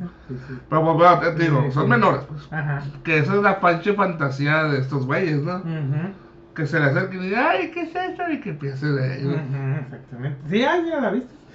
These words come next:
Speaker 1: <laughs> Te la imaginas.
Speaker 2: No, pues eso es lo que me imagino que así de pendejo
Speaker 1: Sí.
Speaker 2: va a estar.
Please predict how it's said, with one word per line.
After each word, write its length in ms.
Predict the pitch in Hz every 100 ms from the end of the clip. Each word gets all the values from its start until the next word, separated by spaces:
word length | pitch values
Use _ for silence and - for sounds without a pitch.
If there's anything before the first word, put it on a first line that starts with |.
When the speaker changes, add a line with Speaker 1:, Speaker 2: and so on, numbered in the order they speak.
| -
Speaker 1:
<laughs> 1500 | 214 - 226 - - - 214 269 - - 214 202 - - 180
Te 80 | 190
la 120 | 190
imaginas. 520 | 170 175 - 160 202 - - - -
Speaker 2:
No, 240 | 143 143 170
pues 200 | 190 147
eso 160 | 151 190
es 60 |
lo 120 | 247
que 100 | 247 214
me 120 | 208
imagino 540 | 190 143 202 233 233
que 80 | -
así 180 | 156 202
de 60 |
pendejo 520 | 202 175 156 156 160 147
Speaker 1:
Sí. 60 |
Speaker 2:
va 60 | 143
a 60 | 143
estar. 420 | 156 180 185